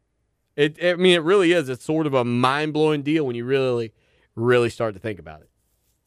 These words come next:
You could text the program, eight oh three, four five oh, zero zero eight six, as many of you have. We'll dive into the text line here, uh,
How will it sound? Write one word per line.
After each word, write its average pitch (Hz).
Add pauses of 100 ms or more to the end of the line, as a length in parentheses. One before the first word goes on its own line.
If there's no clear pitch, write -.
(2250)
You 185
could 175
text 175
the 147
program, 135
eight 147
oh 131
three, 139
four 139
five 127
oh, 131
zero 131
zero 123
eight 123
six, 131
as 135
many 151
of 127
you 120 (220)
have. 113 (1600)
We'll 139
dive 131
into 139
the 120
text 143
line 120
here, 120 (960)
uh, 90